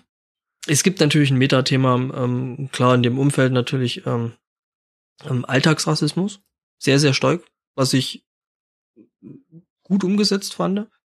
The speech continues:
Ähm, es wurden meiner Meinung nach auch, äh, sehr, sehr viele, ähm, Parallelen eben dazu gezogen, ähm, zur Realität. Zum Beispiel, dass, äh, solche Geschichten eben wie das Dubliner Abkommen,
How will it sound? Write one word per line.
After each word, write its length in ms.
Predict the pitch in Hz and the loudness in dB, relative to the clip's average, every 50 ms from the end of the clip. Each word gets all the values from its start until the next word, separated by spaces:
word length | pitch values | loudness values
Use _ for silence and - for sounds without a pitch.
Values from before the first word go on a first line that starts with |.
| _ _ _ _ _ _ _ _ _ | _ _ _ _ _ _ _ _ _
Ähm, 680 | 139 143 147 143 143 143 143 143 143 143 143 147 143 - _ _ _ _ _ _ _ _ _ _ _ _ _ _ _ _ _ _ | 2 4 6 6 6 6 4 4 4 2 2 2 0 -4 _ _ _ _ _ _ _ _ _ _ _ _ _ _ _ _ _ _
es 720 | - - 65 62 57 71 80 110 156 143 - - - 165 | -20 -18 -18 -18 -18 -12 -6 -4 -4 -2 -2 -4 -2 0
wurden 800 | 143 147 165 175 196 180 170 170 165 160 147 113 90 117 165 156 | 2 2 4 4 4 2 4 4 2 0 -2 -4 -8 -12 -14 -8
meiner 300 | 170 147 131 131 143 147 | -4 0 0 2 2 4
Meinung 260 | 147 151 147 147 143 | 4 4 4 4 2
nach 180 | 139 135 131 - | 2 0 0 -4
auch, 520 | - 143 143 - - 143 143 139 143 - | -8 -12 -12 -10 -8 -6 -6 -6 -4 -4
äh, 100 | 147 135 | -4 -4
sehr, 180 | 139 - 143 139 | -4 -4 -4 -4
sehr 120 | 139 131 | -4 -4
viele, 380 | 123 - 135 135 131 127 - - | -4 -4 -4 -2 -2 -4 -4 -4
ähm, 240 | - 131 131 135 139 | -6 -6 -4 -6 -6
Parallelen 460 | 135 151 131 127 127 123 131 147 151 | -6 -6 -4 -2 0 2 2 2 2
eben 180 | 151 143 139 139 | 2 2 0 0
dazu 260 | 139 131 127 - 147 | -2 -2 -4 -4 -4
gezogen, 520 | 139 139 135 - - 135 135 139 131 127 131 | -4 -4 -4 0 0 2 2 2 0 0 -2
ähm, 380 | 131 131 127 127 131 135 135 | -2 -4 -4 -4 -6 -6 -4
zur 120 | - 135 127 | -2 2 2
Realität. 520 | 127 127 127 123 117 113 - 143 165 160 | 4 4 4 4 2 2 0 0 0 0
Zum 120 | - 156 | 0 2
Beispiel, 260 | 139 131 131 - 143 135 | 2 2 2 0 0 -2
dass, 200 | 127 120 - - | 0 -2 -2 -4
äh, 140 | - 131 | -4 -6
solche 440 | 135 - 135 127 139 135 131 143 143 | -4 -2 -2 -2 0 -2 -2 -4 -6
Geschichten 360 | - - - 139 - - - | -6 -2 -2 -2 -2 -2 -4
eben 220 | - - 135 139 127 | -4 -2 -2 0 -2
wie 60 | 127 | 0
das 220 | 127 127 127 - | 0 0 0 0
Dubliner 380 | - 135 127 - 135 123 131 - | 0 -2 0 2 0 0 2 0
Abkommen, 420 | - - - - - 123 123 151 | -2 -4 -6 -4 -2 -2 -2 -2